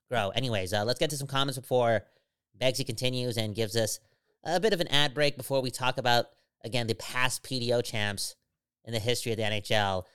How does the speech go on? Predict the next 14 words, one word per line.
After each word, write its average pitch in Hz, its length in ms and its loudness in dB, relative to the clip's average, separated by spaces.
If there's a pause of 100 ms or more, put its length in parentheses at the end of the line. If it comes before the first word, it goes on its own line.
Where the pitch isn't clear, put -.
(560)
Who, 156 100 -2
who's 190 160 0
asking 151 340 2
this? 104 260 0
Uh, 104 220 2 (220)
Elkin, 143 480 2
Sitos 208 540 2
Elkin, 160 280 2
is 120 120 2
Susie - 340 4
coming 190 240 2
back 160 220 4
in 139 100 -2
January? 139 680 4